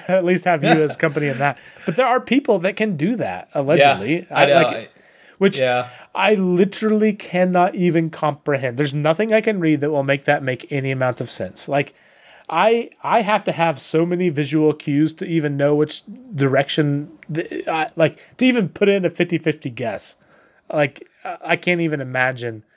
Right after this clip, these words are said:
Speaker 1: just having some weird sense of, like, what direction I'm facing. That I, I don't even know how to understand. Like, I don't, I have no analog to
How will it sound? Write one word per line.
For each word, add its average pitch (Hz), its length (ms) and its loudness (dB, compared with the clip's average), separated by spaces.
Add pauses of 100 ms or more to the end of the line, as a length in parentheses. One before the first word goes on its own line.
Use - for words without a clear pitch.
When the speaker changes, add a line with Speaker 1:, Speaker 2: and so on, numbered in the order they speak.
Speaker 1:
just - 160 -16
having 151 400 0 (240)
some 143 260 -4
weird 135 300 0
sense 127 360 -6
of, 110 240 -8
like, 117 220 -2
what 120 360 2 (200)
direction 117 460 0
I'm 101 140 -4
facing. 98 380 -4
That 101 160 -6 (460)
I, 151 160 2 (100)
I - 20 4
don't 165 180 2
even 151 200 0
know 139 100 -2
how 127 100 -2
to 123 60 -6
understand. 107 400 -12
Like, 120 160 -8
I 123 80 -6
don't, 143 240 -6 (400)
I 151 60 0
have 143 120 0
no 156 200 0
analog 123 520 -2
to 113 120 -10